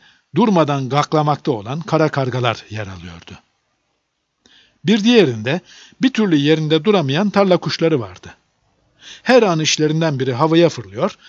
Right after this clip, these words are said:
sevinç dolu şarkıların namelerini çevresine yayıyordu. Oyun ve gösterilerle dolu şenliği, havada yaptıkları bir dansla kargaların açmaları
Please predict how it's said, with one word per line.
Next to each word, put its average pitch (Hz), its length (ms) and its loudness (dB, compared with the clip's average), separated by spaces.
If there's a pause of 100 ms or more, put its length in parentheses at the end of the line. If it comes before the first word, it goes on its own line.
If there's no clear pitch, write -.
(220)
sevinç 196 440 4 (140)
dolu 120 240 -4
şarkıların 131 800 -4
namelerini 127 760 -4 (340)
çevresine 165 500 2
yayıyordu. 98 680 -12 (3500)
Oyun 220 340 6
ve 165 80 6
gösterilerle 160 800 4
dolu 104 240 -10
şenliği, 104 560 -8 (460)
havada 190 360 4
yaptıkları 165 600 2
bir 147 140 0
dansla 156 480 -2 (340)
kargaların 170 560 2
açmaları 135 640 -6